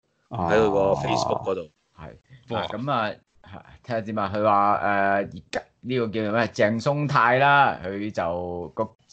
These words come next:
Speaker 3: 政綱咧，今年咧，唔係，呢個今屆啊，就冇咗啲咩交叉嘢、全民制憲嗰啲咯喎，就話推動咧就復興本土經濟喎，即係朱凱廸嗰啲咩，誒，小農耕嗰啲啊，有機肥啊，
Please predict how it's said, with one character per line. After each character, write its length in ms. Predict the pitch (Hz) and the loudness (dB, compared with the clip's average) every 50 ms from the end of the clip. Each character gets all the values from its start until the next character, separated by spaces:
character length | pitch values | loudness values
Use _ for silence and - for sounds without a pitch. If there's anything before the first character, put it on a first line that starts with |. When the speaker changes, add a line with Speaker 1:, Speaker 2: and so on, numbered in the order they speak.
| - _ - | -20 _ -6
Speaker 3:
政 320 | 135 120 117 123 127 123 | -4 -2 -2 -2 -4 2
綱 240 | - 147 135 135 143 | 4 6 6 6 6
咧， 160 | 139 135 127 - - | 2 0 -2 -4 -2
今 360 | - 143 135 143 143 147 135 | -2 -2 -2 -2 -6 -6 -4
年 240 | 117 110 120 127 139 | -4 -2 -2 -2 -2
咧， 380 | 139 135 131 120 - - - | 0 0 -2 -2 -4 -12 -16
唔 40 | 73 80 | -8 -6
係， 100 | 92 82 | -6 -4
呢 200 | 92 117 127 113 120 | -2 -2 -2 -2 0
個 120 | - 110 | -2 -2
今 180 | 113 120 120 120 | 0 0 -2 0
屆 80 | - | 2
啊， 280 | 98 82 101 98 98 92 - - - - - - | 2 2 4 2 2 0 -2 -8 -20 -20 -14 0
就 140 | - 143 135 | 2 2 2
冇 180 | 135 127 139 | 4 2 2
咗 100 | 151 175 175 | 2 2 0
啲 100 | 180 180 | 0 0
咩 220 | 185 175 160 156 | 2 2 2 2
交 240 | 156 151 156 160 160 | 2 2 2 2 2
叉 200 | 160 170 160 156 | 2 2 2 2
嘢、 360 | 156 135 123 123 127 127 127 123 | 2 4 4 2 2 2 0 -4
全 200 | - - 117 101 | -8 -10 -10 -8
民 260 | 95 92 92 101 110 | -6 -6 -6 -6 0
制 80 | - 135 | 2 2
憲 140 | 123 127 127 | 4 4 2
嗰 280 | 127 127 127 131 135 | 0 0 -2 -2 -2
啲 100 | 131 147 143 135 | -2 0 0 2
咯 240 | 123 120 113 107 101 | 4 4 4 4 2
喎， 20 | |
就 100 | 85 113 | 2 0
話 80 | 101 104 | -2 -2
推 440 | 98 - - 165 156 156 160 165 165 | -4 -6 0 2 2 4 4 2 2
動 260 | 156 - 113 101 110 120 | 2 0 -2 0 0 -2
咧 80 | 135 | -2
就 80 | 120 113 | -2 -2
復 200 | 101 - 107 - - | -4 -4 -8 -8 -8
興 300 | - 117 131 131 135 123 123 | -6 -4 -4 -2 -4 -4 -6
本 280 | 92 85 87 104 117 | -6 -4 -2 -2 -2
土 300 | - 110 90 80 95 104 101 | 0 0 0 0 0 -2 -2
經 340 | - 110 107 110 110 107 104 | 0 0 2 2 2 0 2
濟 240 | - 90 73 80 80 | 0 0 0 0 -2
喎， 260 | 76 69 60 50 - | -2 -2 -4 -4 -2
即 80 | - 131 | 2 2
係 140 | 113 107 - _ _ _ _ - - 123 127 | 2 2 0 _ _ _ _ -10 -2 0 2
朱 60 | 123 101 | 4 4
凱 120 | 92 107 - | 4 2 0
廸 140 | - 87 - | -4 -6 -4
嗰 120 | 76 87 | -4 -4
啲 280 | 104 107 107 107 107 98 | -2 -2 -2 -2 -2 -2
咩， 380 | 98 92 90 87 87 85 82 _ _ - - _ _ _ - | 0 0 0 0 0 -2 -4 _ _ -20 -20 _ _ _ -8
誒， 240 | - 80 82 85 85 | -4 -2 -2 -2 -2
小 180 | - - 98 107 | -2 -2 0 2
農 260 | 117 101 73 64 73 | 4 2 2 2 0
耕 100 | - 104 | 2 2
嗰 200 | 104 101 98 95 | 2 2 2 -2
啲 120 | 90 90 78 | -2 -2 -4
啊， 140 | 64 60 - - _ _ - | -4 -6 -14 -20 _ _ -6
有 160 | 78 85 98 | -4 -4 -4
機 220 | 107 113 113 113 120 | -4 -4 -4 -4 -4
肥 240 | 117 - 78 58 55 | -4 -4 -6 -4 -4
啊， 120 | 65 69 | -6 -8